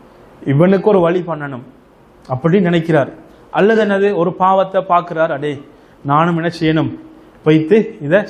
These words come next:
செய்யணும்" அப்படின்னு ஒரு உள்ளத்தால் நினைக்கிறார். ஃபலம் யஅமல்ஹா, அது செய்யல.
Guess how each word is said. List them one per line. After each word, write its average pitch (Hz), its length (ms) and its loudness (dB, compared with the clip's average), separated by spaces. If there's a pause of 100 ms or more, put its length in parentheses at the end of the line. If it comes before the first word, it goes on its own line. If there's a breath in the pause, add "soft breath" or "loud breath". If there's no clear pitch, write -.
செய்யணும்" 151 400 -2 (440 loud breath)
அப்படின்னு 208 460 2
ஒரு 226 460 2 (380)
உள்ளத்தால் 214 460 2
நினைக்கிறார். 175 520 -2 (680)
ஃபலம் 247 340 2
யஅமல்ஹா, 233 680 0 (600)
அது 131 100 -12 (120)
செய்யல. 208 540 2